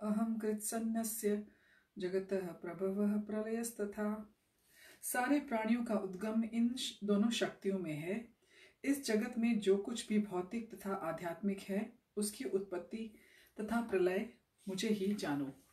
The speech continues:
तात्पर्य द्वारा एसी भक्तिवेदांत स्वामी शिला प्रभुपाद की जय। जितनी वस्तुएं विद्यमान हैं, वे पदार्थ तथा आत्मा के प्रतिफल हैं।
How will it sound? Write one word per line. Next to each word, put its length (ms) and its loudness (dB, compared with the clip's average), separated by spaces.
तात्पर्य 380 0
द्वारा 480 -2
एसी 260 0
भक्तिवेदांत 640 -6
स्वामी 320 -8
शिला 220 -6
प्रभुपाद 680 -6
की 260 -8
जय। 320 -6
जितनी 320 2
वस्तुएं 380 4
विद्यमान 480 4
हैं, 240 4
वे 80 6
पदार्थ 600 0
तथा 180 -2
आत्मा 480 0
के 180 0
प्रतिफल 580 -2
हैं। 320 -6